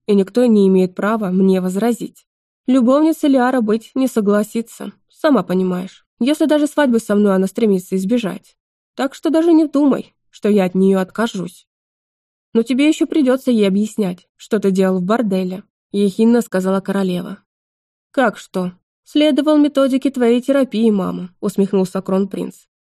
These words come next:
«Да и, строго говоря, я не обязан перед ней отчитываться». «И все-таки интересно, как ей удалось обмануть поиск?» задумчиво протянула королева.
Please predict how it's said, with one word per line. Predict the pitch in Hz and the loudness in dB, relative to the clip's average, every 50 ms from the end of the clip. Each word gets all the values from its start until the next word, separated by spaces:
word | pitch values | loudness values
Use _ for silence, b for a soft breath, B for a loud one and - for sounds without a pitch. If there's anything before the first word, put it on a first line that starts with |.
| _ _ _ _ _ - | _ _ _ _ _ -6
«Да | 208 226 269 | -2 0 0
и, | 294 | 0
строго | 285 - - 311 262 202 190 | 0 0 -2 0 0 0 0
говоря, | 185 196 196 202 196 196 196 196 185 - _ - | 2 2 2 0 0 -2 -4 -6 -8 -12 _ -2
я | 214 208 240 262 | 0 2 2 4
не | 269 294 | 4 4
обязан | 302 285 277 247 254 262 285 277 - | 4 2 2 2 2 2 2 0 2
перед | 277 240 220 | 2 2 2
ней | 202 196 196 196 | 2 2 0 0
отчитываться». | 202 196 - - 202 185 190 190 190 185 - - - 202 196 - _ _ _ _ _ _ _ _ _ _ _ _ _ _ _ - | -2 -4 -8 -10 -12 -10 -10 -10 -12 -12 -16 -18 -18 -18 -18 -18 _ _ _ _ _ _ _ _ _ _ _ _ _ _ _ -6
«И | 214 | -6
все-таки | - - 277 294 - 330 - 285 | -4 -4 -4 -2 -2 0 2 2
интересно, | 294 269 277 269 240 220 208 - - - 190 185 - _ _ _ _ _ _ | 2 2 2 2 2 0 0 -2 -6 -8 -10 -10 -12 _ _ _ _ _ _
как | - 302 311 311 _ | -2 -2 -2 0 _
ей | 302 311 | 0 2
удалось | 311 269 294 302 294 285 240 - 226 | 2 4 2 2 2 2 0 -2 -2
обмануть | 214 220 226 254 269 262 233 - - | -2 0 0 2 2 2 0 -2 -4
поиск?» | _ _ - 262 196 - 185 - - _ _ _ _ _ _ _ - | _ _ -4 -4 -4 -4 -6 -12 -20 _ _ _ _ _ _ _ -6
задумчиво | 196 196 196 190 190 196 190 190 196 190 185 | -2 0 0 2 2 0 0 -2 -4 -4 -4
протянула | 185 196 190 185 - 196 190 190 190 185 | -4 -4 -6 -2 -2 0 0 0 -2 -4
королева. | - 190 202 208 202 196 190 185 180 175 190 - | -4 -4 -2 -2 -2 -2 -2 -4 -8 -10 -14 -16